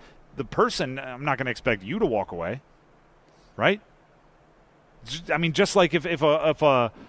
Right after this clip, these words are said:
referee makes a bad call in your team's favor, I don't expect you to go up, tap the referee and say, "Actually, I was holding him. That touchdown shouldn't have counted."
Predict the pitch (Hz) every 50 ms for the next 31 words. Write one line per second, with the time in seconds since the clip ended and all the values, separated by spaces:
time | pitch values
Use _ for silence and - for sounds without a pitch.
0 | - _ - 127 180 196 - 180 190 196 202 190 175 175 - - 156 127 107 135
1 | 151 175 165 135 - 151 185 190 175 143 123 120 135 151 156 - 143 160 151 131
2 | - - 160 180 180 131 101 98 104 123 143 147 139 - - - 160 143 - -
3 | 147 131 123 127 139 135 123 - - 139 131 117 135 123 127 120 104 113 120 123
4 | 120 113 104 110 107 110 117 110 - 107 107 95 98 95 - 104 110 107 98 95
5 | 92 90 87 90 92 95 95 - - 104 113 - - - 98 95 92 - - 95
6 | 90 - - 123 107 85 76